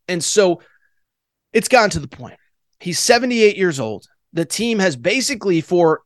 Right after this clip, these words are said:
ninety-nine percent of the season been irrelevant for about a decade now.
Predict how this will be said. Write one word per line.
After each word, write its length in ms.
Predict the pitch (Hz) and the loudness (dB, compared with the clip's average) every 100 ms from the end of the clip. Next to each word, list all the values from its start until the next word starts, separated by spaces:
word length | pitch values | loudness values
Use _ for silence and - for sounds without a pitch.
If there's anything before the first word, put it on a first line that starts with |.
| - | -14
ninety-nine 640 | 135 151 214 247 233 220 208 | -6 -2 -2 -2 0 0 0
percent 300 | 202 226 202 | 0 0 0
of 60 | |
the 60 | 190 | -2
season 440 | - 185 165 175 | -2 -2 -2 -2
been 180 | 147 156 | 0 0
irrelevant 580 | 190 170 131 135 131 - | 2 2 2 2 -2 -6
for 160 | - 147 | -4 -4
about 280 | 123 131 202 | 0 2 2
a 40 | |
decade 400 | 170 135 123 113 | 2 0 -2 -6
now. 260 | 107 92 | -8 -12